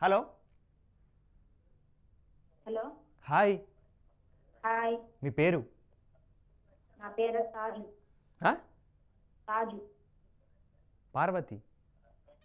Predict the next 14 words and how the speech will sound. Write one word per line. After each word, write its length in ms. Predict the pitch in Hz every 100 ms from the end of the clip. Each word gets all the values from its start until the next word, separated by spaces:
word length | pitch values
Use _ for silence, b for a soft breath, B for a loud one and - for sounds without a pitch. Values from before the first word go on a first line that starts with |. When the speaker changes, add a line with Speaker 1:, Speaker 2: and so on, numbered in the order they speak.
| _ _ _ _ _ _ _ - 208
Speaker 2:
రాజు. 540 | 226 240 269 240 - - -
Speaker 1:
రాజు. 540 | 143 170 208 226 104 - _ _ _ _ _ _ _ _ -
Speaker 2:
రాజు. 420 | 220 240 220 233 - - - _ _ _ _ _ _ - _ _ _ _ _ _ 165
Speaker 1:
ఓకే, 720 | 185 220 226 240 208 123 - _ _ _ - - _ _ _ _ _ -
ఎందుకో 280 | 170 214 269
కొంచెం 260 | 240 220
కన్ఫ్యూజన్లో 540 | 185 165 180 196 185 151
ఉన్నా 180 | 131
నేను. 260 | 107 98 98 - - _ _ _ _ _ _ _ 220
Speaker 2:
మ్మ్. 280 | 214 202 180 175 - - - - _ - _ _ 135
Speaker 1:
ఆ, 180 | 123
ఓకే, 260 | 110 160 160
thank 300 | 127 160 185
you. 220 | 165 202